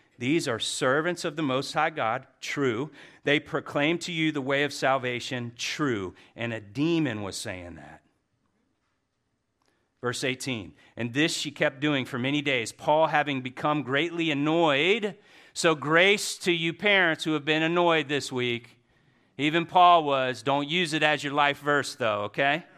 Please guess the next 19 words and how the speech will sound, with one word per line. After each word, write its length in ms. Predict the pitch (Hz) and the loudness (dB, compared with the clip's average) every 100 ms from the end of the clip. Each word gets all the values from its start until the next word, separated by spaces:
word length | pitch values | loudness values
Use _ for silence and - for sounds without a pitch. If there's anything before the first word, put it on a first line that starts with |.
| - - - - - - _ _ | -20 -20 -20 -20 -20 -20 _ _
"They 160 | 175 185 | 4 4
turned 460 | - 226 226 226 | 6 8 8 6
and 140 | 196 185 | 4 2
they 120 | 175 | 2
said 320 | - 208 196 | 4 2 4
to 100 | 196 | 0
the 100 | 170 | 0
Spirit, 600 | 160 - 220 208 160 160 165 | -2 -4 4 6 6 2 2
'I 140 | 165 | 2
command 720 | - 185 165 170 208 233 226 | 2 0 2 4 4 2 0
you 420 | 170 226 240 247 214 | 0 2 2 0 0
in 220 | 185 180 | 0 2
the 120 | 175 | 0
name,'" 720 | 175 196 220 247 254 214 135 | 0 0 4 6 6 4 2
there's 220 | 156 202 165 | 4 6 4
authority 760 | 165 - 262 269 285 233 175 | 0 6 8 12 10 10 4
with 220 | 160 156 | 0 2
that 240 | 156 151 143 | 4 4 2
name, 480 | 143 147 185 220 | 0 2 0 -4